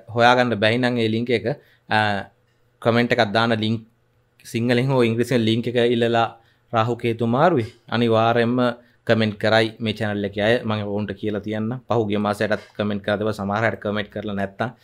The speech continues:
මොකද කාර්ය බහුලත්වය මත වුණුත් වැඩ කරලා යන්නේ. අනිවාර්යෙන්ම හැකි වුණ පමණින් එයාලා ඒ ඔබට කමෙන්ට් කරාවී. ඉතින් ඔයත් එක්කම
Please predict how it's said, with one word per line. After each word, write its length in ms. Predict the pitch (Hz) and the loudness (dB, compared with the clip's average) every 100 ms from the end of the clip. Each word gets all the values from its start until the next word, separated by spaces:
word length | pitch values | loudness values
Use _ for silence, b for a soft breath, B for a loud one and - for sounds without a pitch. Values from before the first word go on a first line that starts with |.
| b b - | b b -6
මොකද 140 | 104 | -4
කාර්ය 260 | 98 95 98 | -2 -2 -2
බහුලත්වය 420 | 98 104 98 - | -2 0 0 -2
මත 140 | 98 | -4
වුණුත් 280 | 98 98 98 | -2 -2 -2
වැඩ 180 | 101 98 | 0 0
කරලා 180 | 98 101 | 0 -2
යන්නේ. 260 | 101 107 139 _ | -2 -4 -8 _
අනිවාර්යෙන්ම 540 | - 120 117 120 120 139 - b b _ | -2 2 4 4 2 -2 -8 b b _
හැකි 220 | - 110 123 | -6 -2 0
වුණ 140 | 120 117 - 110 | 0 -4 -12 -6
පමණින් 400 | 113 117 131 135 | 0 2 2 0
එයාලා 340 | 120 117 110 131 - b b - | 2 4 2 -2 -10 b b 0
ඒ 120 | 120 | 0
ඔබට 220 | 113 110 | 2 0
කමෙන්ට් 320 | 107 107 101 | -2 -4 -4
කරාවී. 420 | 101 170 156 104 120 B B | 2 4 4 2 -4 B B
ඉතින් 220 | 202 196 | 0 6
ඔයත් 240 | 170 165 | 6 6
එක්කම 300 | 165 165 165 | 2 2 0